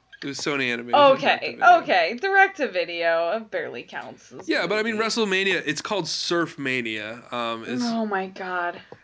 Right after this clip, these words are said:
Speaker 1: And this is what Hollywood does. It takes the greatest among us, Surf's Up, the greatest film of its
Speaker 2: <laughs>
Speaker 1: generation. From the graduating class of Penguin films,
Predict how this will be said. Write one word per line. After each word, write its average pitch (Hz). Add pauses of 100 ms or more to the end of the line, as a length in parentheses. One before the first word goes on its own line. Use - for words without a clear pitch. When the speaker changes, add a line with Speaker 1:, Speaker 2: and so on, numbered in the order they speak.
(140)
Speaker 1:
And 175
this 226
is 208
what 190
Hollywood 151
does. 135
It 120
takes 139
the 127
greatest 127
among 117
us, 110
Surf's 120
Up, 113 (360)
the 147
greatest 156
film 131
of 120
its 113
Speaker 2:
<laughs> -
Speaker 1:
generation. 117 (920)
From 170
the 170
graduating 170
class 127
of 120
Penguin 120
films, 110